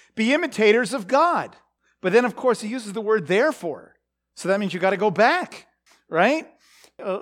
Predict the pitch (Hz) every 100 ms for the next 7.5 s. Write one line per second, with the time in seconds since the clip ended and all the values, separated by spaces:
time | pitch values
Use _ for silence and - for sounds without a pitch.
0 | 202 214 - - 233 220 202 202 196 190
1 | 214 - - 175 156 185 147 240 175 247
2 | - 220 208 247 269 - 247 202 214 170
3 | 135 139 185 165 156 131 104 95 - _
4 | _ _ _ _ _ 226 214 269 339 240
5 | 220 190 - 277 294 311 269 240 220 -
6 | - 622 196 185 180 170 - - 190 165
7 | 135 123 104 76